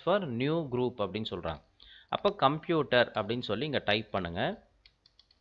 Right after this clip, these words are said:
கம்ப்யூட்டர் டைப் பண்ணிட்டு, கம்ப்யூட்டர்ஸ்னு டைப் பண்ணி என்டர் பண்ணுங்க. என்டர் பண்ணிட்டு மறுபடியும் அண்டர்னு கேக்குது.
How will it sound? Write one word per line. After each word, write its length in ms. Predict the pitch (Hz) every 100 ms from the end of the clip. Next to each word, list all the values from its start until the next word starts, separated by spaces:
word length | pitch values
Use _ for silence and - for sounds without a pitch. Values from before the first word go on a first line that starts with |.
| _ _
கம்ப்யூட்டர் 480 | - 127 131 135 131
டைப் 280 | 113 113 117
பண்ணிட்டு, 360 | 107 98 - 117
கம்ப்யூட்டர்ஸ்னு 480 | 123 123 120 127
டைப் 260 | 120 107 104
பண்ணி 240 | 110 160
என்டர் 240 | 107 107 123
பண்ணுங்க. 640 | 101 85 82 123 202 - _ - - -
என்டர் 340 | 117 139 156 135
பண்ணிட்டு 200 | 131 151
மறுபடியும் 280 | 123 151
அண்டர்னு 480 | 120 143 143 139 127
கேக்குது. 280 | 101 85